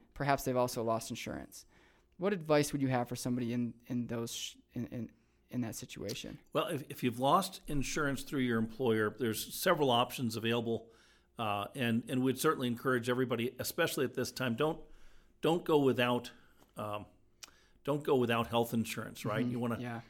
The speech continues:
Speaker 2: keep, uh, keep your assets, uh, protected and keep your, uh, connectivity, your financial connectivity to the healthcare system alive. It's like a, almost like an,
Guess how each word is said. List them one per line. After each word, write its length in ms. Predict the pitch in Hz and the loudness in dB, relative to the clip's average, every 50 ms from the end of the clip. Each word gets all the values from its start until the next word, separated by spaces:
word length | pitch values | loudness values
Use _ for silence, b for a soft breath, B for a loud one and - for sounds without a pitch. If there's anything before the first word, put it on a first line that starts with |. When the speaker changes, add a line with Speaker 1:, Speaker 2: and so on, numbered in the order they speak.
| _ _ _ - | _ _ _ -10
Speaker 2:
keep, 380 | - 156 147 143 - - - _ _ - | -6 -4 -4 -6 -6 -14 -20 _ _ -10
uh, 300 | - 123 117 107 107 117 - - | -8 -6 -4 -4 -4 -6 -8 -8
keep 180 | - 147 139 127 | -6 -6 -4 -2
your 120 | 127 113 | 0 2
assets, 560 | 113 120 123 120 - 127 120 113 - - - - | 2 2 2 0 0 -2 -2 -2 -2 -6 -6 -6
uh, 160 | 117 110 104 | -4 -4 -6
protected 580 | - - 120 113 - 160 147 - - 143 123 | -4 -6 -8 -2 0 0 0 0 0 -4 -2
and 180 | 113 107 107 104 | -2 -2 -6 -6
keep 280 | - 147 123 113 - - | -6 -8 -8 -8 -6 -6
your, 180 | 110 104 104 - b b b b b b b b b | -6 -6 -8 -8 b b b b b b b b b
uh, 140 | - 104 101 95 - | -6 -6 -6 -6 -4
connectivity, 640 | - 139 139 127 135 - - - 160 - 139 120 | -2 0 0 0 0 -2 -4 -2 0 0 2 0
your 120 | 110 107 104 | 0 -2 -2
financial 540 | - - 131 127 131 139 139 - - 135 120 | -2 -2 0 0 2 0 0 0 -2 -6 -4
connectivity 640 | - 156 139 123 117 - - 156 127 117 117 107 | -4 -4 -4 -4 -4 -4 -6 -6 -4 -4 -4 -6
to 60 | 107 | -6
the 80 | 107 104 | -8 -2
healthcare 460 | 104 127 131 127 - - 127 113 110 | 0 0 0 0 -2 -4 -4 -4 -2
system 420 | - - 127 117 - - 107 98 - b b b b b b b - | -2 -2 -2 -2 -2 -4 -6 -8 -8 b b b b b b b 2
alive. 640 | 131 127 120 117 117 117 113 104 101 104 98 - - - - | 4 4 6 6 6 4 4 2 0 -2 -6 -10 -18 -18 -12
It's 160 | - 110 - | -12 -8 -2
like 220 | 143 127 120 - | -2 -2 -2 0
a, 160 | 127 107 95 - - b b b b b b b - | -2 -4 -4 -6 -10 b b b b b b b -2
almost 300 | 127 131 135 123 120 - | 0 2 2 2 2 2
like 220 | 127 120 117 - | -2 -2 -2 -2
an, 80 | 107 - | -6 -10